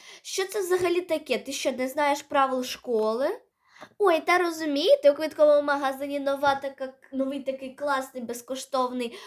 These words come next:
одяг, що я мала його неодмінно вдягнути в школу. Прибел-, приберегла його би краще кудись в інше. Сідай на місце, треба буде з твоїми батьками говорити.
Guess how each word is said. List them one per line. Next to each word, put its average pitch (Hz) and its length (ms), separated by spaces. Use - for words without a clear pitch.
одяг, 302 420
що - 180
я 254 400
мала 262 680
його 269 320
неодмінно 294 880
вдягнути 269 580
в 262 100
школу. 247 840
Прибел-, 330 420
приберегла 349 600
його 330 260
би 277 160
краще 339 380
кудись 302 480
в 233 220
інше. 208 240
Сідай 294 360
на 302 120
місце, 262 340
треба 254 260
буде 254 220
з 262 80
твоїми 262 300
батьками 254 580
говорити. 196 560